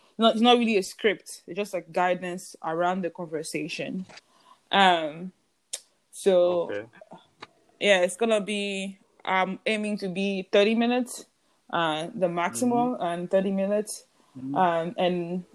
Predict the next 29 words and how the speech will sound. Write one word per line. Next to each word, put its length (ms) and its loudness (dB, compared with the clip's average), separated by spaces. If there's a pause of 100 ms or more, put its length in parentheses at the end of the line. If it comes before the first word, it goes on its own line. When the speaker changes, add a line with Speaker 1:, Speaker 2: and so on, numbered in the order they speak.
Speaker 1:
I 120 4
basically 520 4
will 360 6
trim 680 0
the 140 4
video 440 2
or 200 0
edit 260 0
the 80 0
video, 540 -2 (120)
Speaker 2:
Mm-hmm. 40 -6
Speaker 1:
uh, 680 -8
however 400 6
you 180 -4
want 240 -4
it 140 -2
when 200 -4
we 100 -4
are 60 -2
done 260 0
recording. 540 -4
There 100 0
are 20 -10
things 180 -6
that 100 -10
you 60 -12
want 160 -10
to 60 -20
remove, 640 0